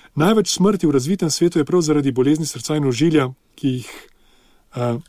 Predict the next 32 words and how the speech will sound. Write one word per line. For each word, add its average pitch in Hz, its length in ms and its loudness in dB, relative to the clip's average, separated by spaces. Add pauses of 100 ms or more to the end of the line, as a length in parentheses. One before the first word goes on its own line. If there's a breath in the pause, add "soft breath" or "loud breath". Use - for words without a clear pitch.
(120)
lahko 127 220 -2
posebej 156 520 2 (240)
z 135 80 -14
drugačn-, 127 640 -4
dru-, 143 180 -6
drugačnim 139 500 -4
prehranjevanjem 123 640 -2
preprečimo. 113 600 -2 (600 loud breath)
To 196 100 0
so 214 100 4
te 208 160 0
povezave, 156 760 -2 (160)
ki 143 120 -10
sodijo 156 360 -2
tudi 160 220 -4
v 139 80 -2
ta 156 100 -2
naš 151 300 -4 (180)
odnos 131 380 -2
do 131 100 -4
hrane. 127 420 0 (720 soft breath)
S - 100 -14
prehranjevanjem 160 880 0 (280)
in 214 140 2
samo 180 260 -2
podobo 151 520 0
so - 160 -14
povezane 139 400 -2
tudi 127 320 0
razne 127 320 -4
prehranjevalne 123 680 -4
motnje, 151 460 -2